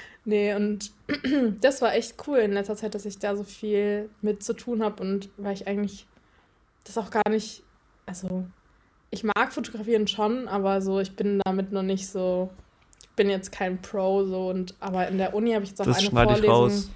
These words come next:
Speaker 2: Du kannst doch
Speaker 1: Genau.
Speaker 2: jetzt nicht, wenn du anfängst, hier Money zu machen mit deiner Fotografie,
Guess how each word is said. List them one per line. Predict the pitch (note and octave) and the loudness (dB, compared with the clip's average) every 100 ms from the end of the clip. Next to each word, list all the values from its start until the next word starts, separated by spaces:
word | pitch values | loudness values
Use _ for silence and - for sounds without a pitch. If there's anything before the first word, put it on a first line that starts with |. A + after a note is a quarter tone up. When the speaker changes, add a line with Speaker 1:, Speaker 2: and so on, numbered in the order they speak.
| - - - - _ _ _ _ - | -16 -20 -20 -20 _ _ _ _ -14
Speaker 2:
Du | F2+ - _ - - - | -12 -12 _ -6 -2 6
kannst | C#3+ C#3 | 8 8
doch | B2 | 8
Speaker 1:
Genau. | C#3+ | 6
Speaker 2:
jetzt | F#3+ | 6
nicht, | A#2 | 6
wenn | B2 A#2 | 8 6
du | A#2 | 6
anfängst, | B2+ B2 - A#2+ A#2 | 4 0 2 2 2
hier | B2+ A#2+ A2+ - | 4 6 4 -2
Money | B2+ A#2 C3 C3+ | -2 2 4 2
zu | - B2 | 0 0
machen | A#2 A#2+ C3 | 2 0 0
mit | B2 | 2
deiner | B2 | 0
Fotografie, | - C3 - A#2+ A2+ C#3+ C#3+ C#3 | 0 -4 0 0 0 2 4 4